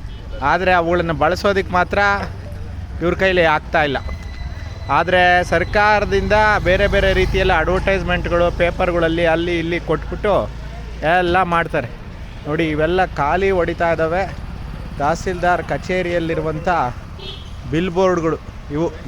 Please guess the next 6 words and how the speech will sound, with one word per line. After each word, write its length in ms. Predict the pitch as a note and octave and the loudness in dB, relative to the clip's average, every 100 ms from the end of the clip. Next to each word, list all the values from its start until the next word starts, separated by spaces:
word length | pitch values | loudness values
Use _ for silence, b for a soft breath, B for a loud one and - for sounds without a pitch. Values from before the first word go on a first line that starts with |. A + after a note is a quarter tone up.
| B2 D#3 | 0 2
ಏಳು, 140 | F#3+ F#3+ | 4 2
ಅಲ್ಲಿವರೆಗೂ 640 | C3+ E3 F#3+ F3+ F3+ G#3 | 0 0 2 2 2 0
ಮಾಡಿದ್ದಾನೆ 400 | F#3+ F3+ F3+ F3+ | 0 0 2 0
ಪುಣ್ಯಾತ್ಮ 560 | E3 D#3+ D#3+ E3 - E3 | 0 -4 -2 0 0 0
ಯಾವನೋ 400 | D3+ D3+ E3+ E3 | 0 0 0 0
ಒಬ್ಬ. 160 | D3 | 0